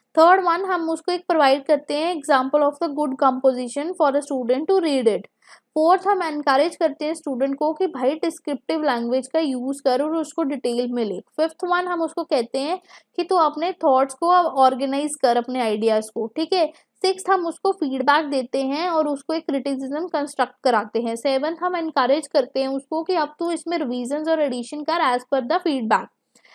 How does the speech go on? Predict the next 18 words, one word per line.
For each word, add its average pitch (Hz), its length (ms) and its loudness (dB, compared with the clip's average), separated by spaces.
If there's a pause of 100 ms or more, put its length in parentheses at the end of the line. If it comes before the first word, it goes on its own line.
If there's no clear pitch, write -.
(240)
एट्थ 415 320 2
वन 294 260 2
is 359 180 -2 (100)
teacher 294 300 -2
student 302 440 -4 (100)
को, 349 360 0 (320)
teaching 349 280 0
student 320 480 -2
to 370 80 2 (100)
use 294 180 0
the 339 100 2 (120)
transitions 277 720 0
to 349 120 0
connect 302 260 -4
ideas 269 460 4
in 269 180 4
the 349 100 2 (140)
paragraph। 220 440 2